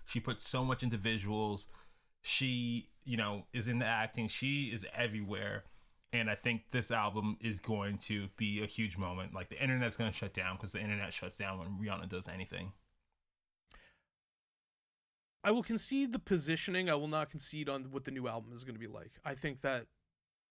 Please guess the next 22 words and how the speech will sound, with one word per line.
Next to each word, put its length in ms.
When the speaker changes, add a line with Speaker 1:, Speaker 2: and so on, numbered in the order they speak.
Speaker 2:
I 140
think 320
it's, 340
it's, 160
there's 240
too 220
wishy, 480
there's 360
too 120
much 160
wishy-wash 760
with 120
it. 100
Like, 180
okay, 240
here's 180
the 80
question. 300
Do 100
you 80
think 340
that 360